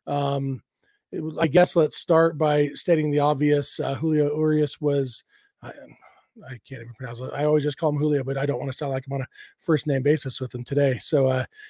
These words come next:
that guy was, uh, arrested for domestic violence, I believe, at an L F, L A F C soccer game.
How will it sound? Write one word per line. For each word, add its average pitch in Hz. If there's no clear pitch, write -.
that 165
guy 175
was, 165
uh, 147
arrested 156
for 147
domestic 139
violence, 165
I 139
believe, 147
at 143
an 135
L 147
F, -
L 175
A 160
F 151
C 143
soccer 170
game. 151